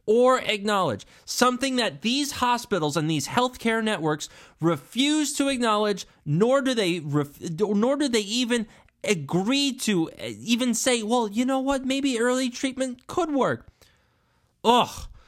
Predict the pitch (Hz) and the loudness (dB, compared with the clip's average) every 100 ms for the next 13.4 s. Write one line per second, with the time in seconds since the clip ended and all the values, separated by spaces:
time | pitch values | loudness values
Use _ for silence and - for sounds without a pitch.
0 | _ - 151 214 214 180 - 226 269 262 | _ 0 4 4 4 2 2 2 2 -2
1 | - 226 165 170 156 151 156 160 139 185 | -2 -2 0 -2 0 -2 0 -2 0 0
2 | 254 143 - 156 131 170 214 208 160 175 | 0 -2 -2 -2 2 2 2 2 2 0
3 | - 180 185 139 - 156 185 _ - 123 | 0 -2 0 -2 -2 -2 -4 _ -2 0
4 | 127 120 117 107 104 117 123 - 107 147 | 2 2 0 0 2 2 0 -2 -2 2
5 | 214 214 120 113 110 120 113 113 - 131 | 4 4 2 0 0 0 0 0 0 0
6 | 120 113 104 - 160 160 - 143 120 104 | 0 0 -2 0 0 0 2 2 0 0
7 | 220 233 120 147 - - - - - 165 | 2 2 0 -4 -14 -20 -20 -4 -2 -2
8 | - - 233 269 262 - 147 - 156 131 | -2 -4 0 0 0 -4 -4 -2 -2 -2
9 | 117 143 131 139 127 113 113 131 120 104 | -2 -2 -2 -2 -2 0 0 0 0 0
10 | 87 208 262 151 92 170 - _ _ - | 2 4 4 0 -4 -6 -8 _ _ -20
11 | _ _ - 143 285 285 285 - 202 202 | _ _ -4 2 4 2 -4 -6 -2 0
12 | 180 175 220 220 - 165 151 - 269 294 | 0 2 0 0 -2 -2 -2 0 2 2
13 | 285 269 254 | 0 0 0